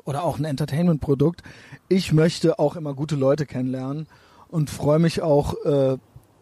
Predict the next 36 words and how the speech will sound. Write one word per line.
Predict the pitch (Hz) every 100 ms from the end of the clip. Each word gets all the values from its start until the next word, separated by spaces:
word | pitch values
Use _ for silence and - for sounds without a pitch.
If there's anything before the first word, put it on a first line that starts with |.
| _ -
drüber, | 151 147 143
die |
kennenzulernen. | 131 147 156 - 147 139 143 151 135 - _ _ _ -
Und | 160 151 151 -
ich, | 170 139 - 202
ähm, | 196 139 139 139 185 _ _ _ 170 -
bin | 170
eigentlich | 190 165 160 -
auch | 143 -
mittlerweile | 165 160 156 156
richtig | 160 196 139
stolz | - 156 143 165 -
über | 151
das | 135 131 - -
kleine | 151 160 160
Netzwerk, | 143 156 - - 147 151 160 - -
das | 139 -
ich | 165 151
mir | 139
hier | 135
so | 135 143
aufgebaut | 143 143 139 135 131
habe. | 135 143 151 135 _ _ _ _ _ _ - -
Klar, | 151
aus | 147 -
Köln, | - 165 175
die |
Leute, | 147 143 151 151 - _ _ _ _ 147
die |
gut | 131 165 - _ _ _ _ _ _ _ _
sind, | - 156 175 156 - _ _ _ -
die | 151
möchte | 147 156 -
ich | 131
sowieso | 139 127 170
kennenlernen. | 175 170 160 151 156